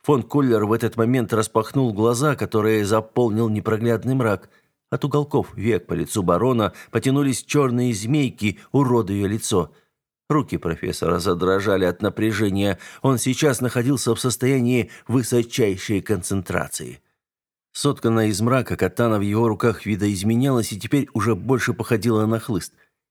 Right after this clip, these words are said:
Сквозь чёрные лоскуты проглядывала фигурная рукоять, сжатая в правой руке,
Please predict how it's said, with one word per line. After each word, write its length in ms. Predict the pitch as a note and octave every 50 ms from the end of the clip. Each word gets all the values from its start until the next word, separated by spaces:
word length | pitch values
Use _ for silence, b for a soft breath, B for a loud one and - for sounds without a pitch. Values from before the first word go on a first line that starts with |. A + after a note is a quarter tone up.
| _ _
Сквозь 260 | - - F#2+ E2+ -
чёрные 520 | - - - F2 E2+ E2+ F2+ F2+ F2 E2+ - _
лоскуты 580 | F#2+ G2+ G2+ E2 - - F2+ E2+ - F#2+ F2 -
проглядывала 680 | - G2 F#2+ F#2 F2 G#2 A#2 A2+ A2 G#2+ G#2 G#2+ G#2+ G2
фигурная 640 | - A#2+ G2 F#2 A2+ A#2 G2+ G#2 A2 G#2+ G#2 G#2+
рукоять, 540 | A2 A2 - C#3 C3+ C3 B2+ G#2+ F#2+ - b b b b b b _ _ -
сжатая 460 | G#2 G2 G#2+ B2 A2 - - G2 F#2
в 80 | F2 -
правой 340 | G#2 G#2+ G2+ F#2+ G2 G2
руке, 460 | F#2+ G2 F#2+ F#2 - B2 B2+ A2+ -